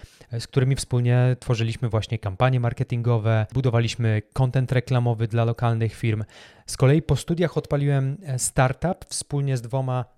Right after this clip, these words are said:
przyjacielami i muszę przyznać, że całkiem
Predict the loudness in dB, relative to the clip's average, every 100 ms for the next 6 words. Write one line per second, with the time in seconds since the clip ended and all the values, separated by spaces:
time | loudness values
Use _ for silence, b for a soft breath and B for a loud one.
0 | -14 -6 0 0 0 -2 0 0 -2 -4
1 | b b -4 -2 0 -2 -4 -4 -2 -2
2 | -2 -2 -2 -2 -2 -4